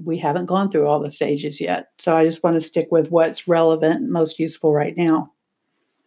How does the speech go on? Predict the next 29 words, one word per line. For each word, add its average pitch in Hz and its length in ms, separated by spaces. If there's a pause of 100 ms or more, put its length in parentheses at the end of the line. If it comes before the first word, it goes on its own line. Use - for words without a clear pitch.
(1120)
So 202 280
I'll 240 160
just 233 220
list 220 300
them 202 160
first. 196 560 (200)
You 185 160
can 185 160
look 180 180
it 175 80
up 170 180
and 165 140
read 160 240
more 165 160
in 160 80
depth 165 280
later, 160 380
but 170 200
just 202 220
to 208 60
help 214 240
us - 120
frame 170 360
this 160 160
discussion, 156 600
I'll 151 200
list 156 220
them 151 160
first. - 500